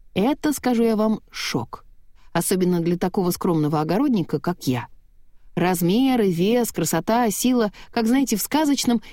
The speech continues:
не в заправдошнем фильме. А всё потому, что шунгит под ногами. Земля чёрная и жирная именно из-за него. Никакого навоза или, не дай бог, химии.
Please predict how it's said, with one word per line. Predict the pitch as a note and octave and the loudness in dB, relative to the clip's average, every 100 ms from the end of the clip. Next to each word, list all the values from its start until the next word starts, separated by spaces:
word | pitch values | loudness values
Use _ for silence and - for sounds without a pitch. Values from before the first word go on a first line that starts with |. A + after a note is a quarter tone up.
| - | 0
не | G#3+ | 0
в | G#3 | 2
заправдошнем | G#3+ A3 B3 A3+ A3+ A3+ A3+ | 0 0 0 0 0 0 0
фильме. | - D3+ B2 - - - - - - - - - | 0 -2 -2 -6 -16 -20 -20 -20 -20 -20 -20 -4
А | F#3+ G3 | -2 0
всё | - - | 0 -2
потому, | A3+ G3+ A3+ C4 | -2 0 0 0
что | - | -2
шунгит | A#3 - A#3+ A3 F#3 - | -2 0 0 2 0 -2
под | D3 | -2
ногами. | E3 E3 C3 A#2+ - - - - | -2 0 -2 -4 -10 -20 -12 -2
Земля | F3 G3+ G3+ G3 | 0 2 0 -2
чёрная | - C4+ C#4 C4 B3+ | 0 0 2 2 0
и | - A3+ | 0 0
жирная | G3 F3+ C4+ C4+ F#3 D#3+ | 2 2 2 2 0 0
именно | - A3+ A3 G#3 G3+ | 0 0 2 2 0
из-за | G3+ F3+ | 0 0
него. | G#3 A#3 G#3+ E3 B2 - - - | 0 2 0 0 -2 -10 -20 -6
Никакого | G#3 A3 C4+ E4+ D#4 | -2 -2 0 0 2
навоза | C4+ C4+ D4+ C4+ F#3+ | 2 2 2 2 2
или, | - G#3+ G#3 | 0 0 2
не | G3+ | 2
дай | F#3+ A3+ | 2 2
бог, | F#3 G#3 - | 2 -2 -4
химии. | - G3 C#3+ B2+ C3 | -4 -2 0 -4 -8